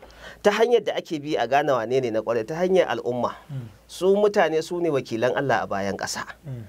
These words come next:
Speaker 1: Idan suka ce wane kaza, kaza, kaza a kan shi, in Allah ya yarda za ka samu haka ne.
Speaker 2: Mm.
Speaker 1: A,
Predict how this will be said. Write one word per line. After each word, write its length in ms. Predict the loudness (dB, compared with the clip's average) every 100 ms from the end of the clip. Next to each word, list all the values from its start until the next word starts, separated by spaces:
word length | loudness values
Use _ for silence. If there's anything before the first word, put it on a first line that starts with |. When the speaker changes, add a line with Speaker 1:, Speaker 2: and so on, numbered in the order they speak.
| -8
Speaker 1:
Idan 260 | 0 2 2
suka 240 | 2 -2 -2
ce 160 | 2
wane 380 | 2 4 2 0
kaza, 320 | -2 -4 -2 -2
kaza, 260 | -2 -2
kaza 280 | -4 -4 -4
a 60 | -4
kan 160 | -4 -4
shi, 160 | -4
in 80 | -4 -2
Allah 180 | 2
ya 200 | 4 2
yarda 100 | 0
za 120 | -6 -8
ka 100 | -6
samu 300 | -6 -4 -2
haka 280 | 0 0
ne. 100 | -2 -6 -16 -14
Speaker 2:
Mm. 180 | -12 -12 -8 0
Speaker 1:
A, 260 | 2 2